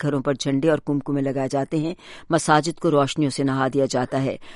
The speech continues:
سڑکوں اور چوراہوں پر جگہ جگہ کیمپ لگائے جاتے ہیں۔ ان کیمپس میں خانہ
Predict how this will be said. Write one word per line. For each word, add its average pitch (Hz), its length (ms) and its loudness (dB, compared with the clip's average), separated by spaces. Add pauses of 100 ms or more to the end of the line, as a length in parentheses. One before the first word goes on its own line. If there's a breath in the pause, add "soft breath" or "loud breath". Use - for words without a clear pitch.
سڑکوں 185 440 2
اور 165 100 6
چوراہوں 156 440 4
پر 143 140 2
جگہ 143 280 2
جگہ 139 300 2
کیمپ 156 260 0
لگائے 135 260 2
جاتے 135 320 0
ہیں۔ 170 180 2
ان 151 140 0
کیمپس 156 360 -2
میں 143 120 0
خانہ 135 280 0